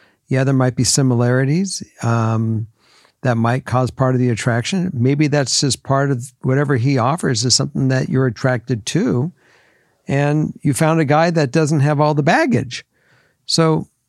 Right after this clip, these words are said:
I love that word organically. I'm certainly not gonna tell you, "Gee, you gotta break up with him because you're not healed yet." But I would certainly take things slow.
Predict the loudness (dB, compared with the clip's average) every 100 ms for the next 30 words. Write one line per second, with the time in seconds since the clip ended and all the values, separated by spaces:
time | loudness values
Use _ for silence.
0 | _ -4 0 2 4 2 2 2 2 2
1 | 2 0 0 -2 -4 -8 -8 -8 -8 -4
2 | -4 0 0 0 0 -2 -2 0 0 0
3 | 0 -2 0 0 -2 -2 -2 -2 -2 -2
4 | -2 0 0 0 -2 -2 -2 -2 -2 -2
5 | -2 -2 -2 -2 -4 -4 -8 _ _ _
6 | _ _ _ _ -2 0 0 -2 -2 -2
7 | -2 -2 -2 -2 -4 -2 -2 -2 -2 -4
8 | -6